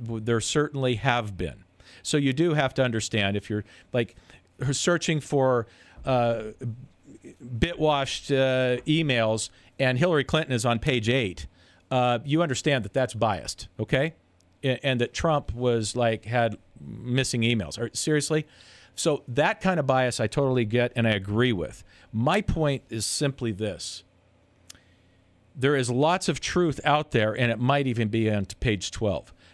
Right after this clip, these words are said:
But the more we are digging for what we already believe, it isn't taking a ten thousand foot level.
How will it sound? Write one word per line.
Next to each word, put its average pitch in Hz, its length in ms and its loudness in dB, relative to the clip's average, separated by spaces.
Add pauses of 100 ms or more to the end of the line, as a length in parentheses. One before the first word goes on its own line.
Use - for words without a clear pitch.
(120)
But 135 160 -2
the 131 100 2
more 190 640 2
we 165 300 -2
are 135 180 2
digging 104 720 -2 (160)
for 143 480 2
what 160 280 0
we 156 200 0
already 135 560 2
believe, 101 840 0 (960)
it 139 180 0
isn't 175 420 0
taking 120 380 0
a 107 60 2
ten 117 260 0
thousand 101 380 0
foot 101 240 0
level. 92 340 -4